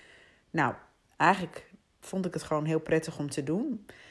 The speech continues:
Ik weet niet of me dat gered heeft, maar ik heb wel mijn examen gehaald. Weliswaar met zesjes hakken over de sloot.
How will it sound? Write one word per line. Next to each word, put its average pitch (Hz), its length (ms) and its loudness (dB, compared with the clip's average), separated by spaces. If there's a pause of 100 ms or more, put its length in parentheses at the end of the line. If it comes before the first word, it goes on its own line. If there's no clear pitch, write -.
(320)
Ik 151 160 -4
weet 160 200 4
niet 160 160 0
of 147 120 0
me 147 80 -4
dat 143 180 -2
gered 160 340 -2
heeft, 139 240 -2
maar 147 200 -4
ik - 100 -6
heb 151 180 -2
wel 156 180 4
mijn 151 120 -4
examen 151 440 -2
gehaald. 151 400 -2
Weliswaar 139 400 -4
met 139 180 -6
zesjes - 640 -4
hakken - 360 -2
over 143 220 -2
de 143 60 -8
sloot. 180 460 2